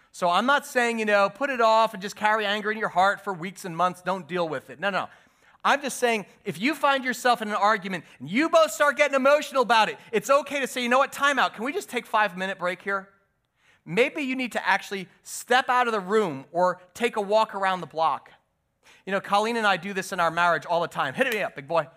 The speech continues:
Woo! Angry Birds on stage. Colin and I, this is something we've developed in our years of marriage. Um, sometimes when we argue or we have strong opinions, and we do about some things,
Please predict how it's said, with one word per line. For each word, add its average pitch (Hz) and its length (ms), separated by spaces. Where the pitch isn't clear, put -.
Woo! 440 320
Angry 233 240
Birds 226 240
on 202 140
stage. 180 580
Colin 240 240
and 240 80
I, 202 220
this 214 200
is 220 80
something 202 240
we've 175 140
developed 170 340
in 170 60
our 151 100
years 156 240
of 135 140
marriage. 156 500
Um, 151 160
sometimes 233 460
when 196 120
we 185 120
argue 151 380
or 151 80
we 170 120
have 196 100
strong 180 320
opinions, 156 440
and 160 80
we 165 60
do 156 120
about 139 240
some 123 180
things, 131 460